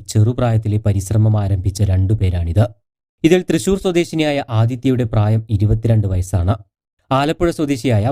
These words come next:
വൈഷ്ണവിന്റെ പ്രായമാകട്ടെ വെറും പതിനെട്ട് വയസ്സ്. നാളെയുടെ പ്രതീക്ഷകളാകേണ്ട അല്ലെങ്കിൽ അഭിമാനങ്ങളായി തീരേണ്ട രണ്ടുപേരെയും വെറും സെക്കൻഡുകൾ കൊണ്ടാണ് മരണം കീഴ്പ്പെടുത്തി കളഞ്ഞത്.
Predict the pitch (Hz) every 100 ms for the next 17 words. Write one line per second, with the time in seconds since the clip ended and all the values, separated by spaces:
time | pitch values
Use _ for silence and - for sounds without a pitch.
0 | 120 117 113 151 139 131 120 107 113 107
1 | 85 85 123 113 101 95 95 110 110 101
2 | 82 80 123 - _ _ _ _ _ _
3 | 156 165 196 202 156 143 147 - 156 151
4 | 135 131 123 - 117 113 123 - 101 107
5 | 113 123 123 123 117 110 107 107 101 98
6 | 101 113 110 98 90 107 120 113 113 -
7 | 110 - 147 135 127 113 110 95 90 123
8 | 120 113 113 110 104 98 101 98 92 95
9 | 90 85